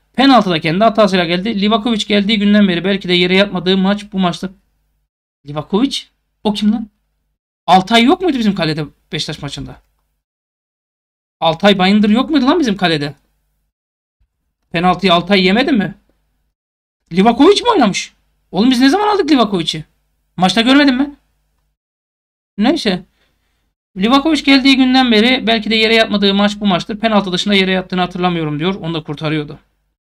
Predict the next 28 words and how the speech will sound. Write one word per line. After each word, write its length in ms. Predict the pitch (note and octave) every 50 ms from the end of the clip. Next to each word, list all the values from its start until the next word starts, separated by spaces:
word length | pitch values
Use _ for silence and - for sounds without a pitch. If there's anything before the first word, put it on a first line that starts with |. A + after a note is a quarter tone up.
| _ _ _ _ _ _ _ _ _ _ _ _ _ _ _ _ _ -
Beşiktaş 300 | - - - - C#4 -
çok 200 | - C#4+ C#4 -
büyük 180 | A#3 A3 G#3 G3+
camia. 320 | G#3 G3+ G3 G3+ A3 G#3+
Türkiye'de 400 | G#3+ A#3 G#3 - A3 G3+ G3+ A3
ilk 160 | G#3 G#3 G#3
kurulan 280 | - G3+ F#3+ F#3 F3+ F3
kulüp. 260 | F3+ G3 A3 G#3+ F#3+
Bu 60 | G#3
oyuncular 360 | G#3+ G#3 G3+ F#3+ F#3+ F#3+ G#3 G3+
sezona, 380 | G3+ G#3 F#3 F#3+ G3 G3+ G3+ - E3+ F3+ - _ _ -
bu 80 | F#3+ G#3
arada 180 | G#3 G3+ G3+
Türkiye'de 340 | - A3 G#3 - G#3+ G3 G3+
ilk 160 | G#3 G#3 -
kurulan 240 | G#3 G3 F#3+ F#3 F#3
kulüp 280 | F#3 G3+ F#3+ F#3+ F#3+ -
değil. 300 | E3 D3+ C#3 C#3 - - _ _ -
Bu 140 | E3 E3 E3
bir 80 | E3+
yalandır. 600 | E3 D#3 D#3 D#3+ D#3+ E3 D#3+ D#3+ F#3 F#3+ - - -
Bilginiz 320 | D#3 D#3+ E3 D#3+ D#3 D3
olsun. 240 | D3+ D#3+ D#3+ - G3+
Türkiye'de 360 | G#3 - D#3+ D#3 E3+ D#3 D#3
ilk 120 | D#3 D#3 -
kurulan 320 | - D#3+ D#3 D3+ D3+ C#3
kulüp 340 | - _ - F3 F#3+ F#3+ G3
Fenerbahçe'dir. 760 | - D#3 D#3+ E3 E3 D#3 D3+ - - D3 F3+ F#3+ - - -